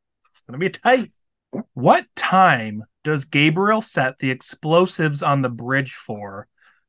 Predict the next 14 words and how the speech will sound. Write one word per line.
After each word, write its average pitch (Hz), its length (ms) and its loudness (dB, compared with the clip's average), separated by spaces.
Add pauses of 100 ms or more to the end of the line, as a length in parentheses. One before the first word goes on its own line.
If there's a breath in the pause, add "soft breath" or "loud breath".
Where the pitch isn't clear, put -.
(140)
Was 143 220 2
it 185 200 2
A, 135 400 0 (380)
two 190 240 -4
minutes, 131 640 -4 (800)
B, 135 460 0 (600)
two - 320 -2
and 135 80 0
a 117 80 -2
half 202 460 0
minutes, 107 640 -8 (480)
C, 127 600 -2 (500)
three 190 260 2
minutes, 135 680 2